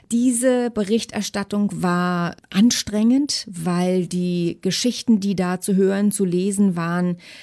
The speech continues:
wirklich sehr zu Herzen gingen. Frauen schlimme Dinge erlebt haben, auch Männer, das darf man ja nicht außen vor lassen,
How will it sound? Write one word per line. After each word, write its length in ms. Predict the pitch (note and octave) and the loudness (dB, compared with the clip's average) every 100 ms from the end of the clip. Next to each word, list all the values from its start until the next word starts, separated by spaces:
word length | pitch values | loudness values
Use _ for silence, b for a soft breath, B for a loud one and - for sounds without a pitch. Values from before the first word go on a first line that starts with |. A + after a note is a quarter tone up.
| B | B
wirklich 540 | - E3 G3+ G3 - - | -8 -6 -2 -4 -6 -12
sehr 300 | D#3 F3 F3+ | -4 -2 -2
zu 120 | - | -2
Herzen 460 | F3+ E3 F#3 - G3+ | -2 -4 -6 -2 0
gingen. 340 | G3 G#3+ G#3+ | 0 0 -2
Frauen 600 | - E3+ D#3 E3+ G#3 G3+ | -4 -6 -4 0 0 0
schlimme 420 | - - F#3 A3+ A#3 | -4 -6 0 2 2
Dinge 240 | G#3+ G#3+ | 0 0
erlebt 320 | F3 F3+ - | -2 -4 -4
haben, 120 | G#3 | -4
auch 180 | - F#3+ | -2 0
Männer, 440 | E3+ E3+ A3+ D#3+ G3+ B B B | 2 4 4 2 -4 B B B
das 260 | F3 E3+ | -6 -6
darf 280 | - E3 F#3 | -6 -6 -4
man 120 | F#3+ | -2
ja 80 | F3 | 0
nicht 180 | F3 - | -2 -2
außen 200 | F3 F3 | -4 -6
vor 220 | - G3+ | -6 -4
lassen, 360 | F#3 D#3 F#3+ | -4 -4 -4